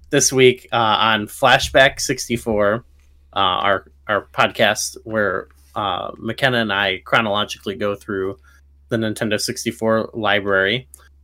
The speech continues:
Uh, we have Andy and another guest coming on this week, uh, and we're talking about Doom sixty-four, um, which is a sick game for real. Um, I'm excited. I,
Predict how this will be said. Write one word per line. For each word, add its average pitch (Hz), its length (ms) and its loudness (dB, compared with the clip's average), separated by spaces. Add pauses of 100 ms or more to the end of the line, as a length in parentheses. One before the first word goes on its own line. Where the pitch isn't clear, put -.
(220)
Uh, 101 360 4
we 120 180 0
have 113 340 2 (240)
Andy 123 580 0 (140)
and 110 400 -2
another 123 300 0
guest 104 280 0
coming 107 240 -4
on 92 240 -6
this 92 220 -6
week, 95 240 -6 (380)
uh, 90 400 -2 (240)
and 110 180 -6
we're 101 140 -4
talking 139 480 0
about 101 460 0 (200)
Doom 185 420 6
sixty-four, 156 1040 2 (520)
um, 95 500 -2 (560)
which 113 240 -6
is 117 160 0
a 113 100 -2
sick - 420 2
game 104 540 2
for 101 280 -6
real. 98 440 0
Um, 95 440 -4
I'm 113 160 -2
excited. 131 460 4
I, 127 280 4